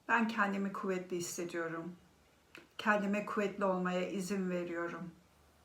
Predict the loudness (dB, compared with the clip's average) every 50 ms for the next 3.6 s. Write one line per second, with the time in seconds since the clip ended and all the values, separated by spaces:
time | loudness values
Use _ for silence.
0 | _ _ _ _ _ _ -20 -20 _ _ -20 -20 -20 -20 -20 -20 -20 -20 -16 _
1 | 6 8 8 8 8 4 4 4 6 6 8 8 10 10 10 10 8 6 4 4
2 | 6 4 2 4 4 4 6 6 4 4 2 0 -2 0 4 4 4 4 4 2
3 | -2 -2 -2 -2 -2 -2 -2 -4 -6 -10 -12 -16